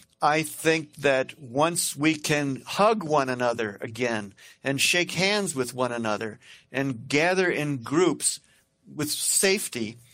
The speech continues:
I th-, I hope that we will appreciate the blessing of that more than ever. And I think that will be true.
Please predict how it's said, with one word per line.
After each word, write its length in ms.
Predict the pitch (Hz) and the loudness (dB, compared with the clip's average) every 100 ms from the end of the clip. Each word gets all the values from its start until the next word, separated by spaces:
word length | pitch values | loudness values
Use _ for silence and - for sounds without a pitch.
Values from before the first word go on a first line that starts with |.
| - - _ _ | -20 -20 _ _
I 140 | 151 175 | 0 0
th-, 240 | - - | -4 -6
I 200 | - 160 | -2 0
hope 500 | 143 - 220 196 180 | 0 0 2 2 2
that 180 | 156 139 | 2 2
we 140 | 160 202 | 2 4
will 180 | 185 | 4
appreciate 800 | 160 - - 214 - 147 131 127 | 4 2 0 2 2 2 0 0
the 80 | 143 | -4
blessing 760 | 113 135 143 190 - 123 95 95 _ _ - _ _ - | -4 0 4 4 2 -2 -4 -8 _ _ -20 _ _ -4
of 160 | 127 | -2
that 280 | 123 127 110 - - _ - 147 | 2 2 0 -4 -20 _ -18 -6
more 340 | 135 156 160 | 0 2 4
than 200 | 143 135 | 2 2
ever. 340 | 113 131 110 | 2 2 2
And 140 | 107 131 | 0 0
I 100 | 139 | -2
think 320 | - 185 180 | 0 -2 2
that 180 | 160 131 | 2 4
will 160 | 147 | 0
be 160 | 135 127 | 0 -2
true. 460 | 120 143 123 101 | -2 -2 -2 -2